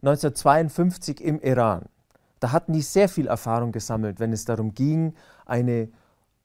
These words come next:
unbeliebte Regierung loszuwerden. Und so musste man nur die einzelnen Punkte von diesem Arbeitsplan abarbeiten, Demonstrationen organisieren, die Regierung jeden Tag mit neuen Vorwürfen eindecken,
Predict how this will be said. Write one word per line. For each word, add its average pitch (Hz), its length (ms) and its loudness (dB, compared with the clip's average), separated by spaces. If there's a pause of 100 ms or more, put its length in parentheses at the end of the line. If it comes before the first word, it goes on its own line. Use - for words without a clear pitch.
(120)
unbeliebte 175 560 2
Regierung 143 380 2
loszuwerden. 104 720 -4
Und 113 200 -8
so 170 140 2
musste 190 300 0
man 165 200 2
nur 170 140 2
die 170 160 -2
einzelnen 143 420 -4
Punkte 190 540 2
von 156 160 -4
diesem 139 240 -2
Arbeitsplan 127 560 0
abarbeiten, 151 880 0 (640)
Demonstrationen 127 680 0
organisieren, 139 920 -2 (400)
die 127 60 0
Regierung 156 680 6 (400)
jeden 156 300 4
Tag 143 340 4
mit 135 160 -2
neuen 151 400 6
Vorwürfen 147 540 2
eindecken, 135 720 -4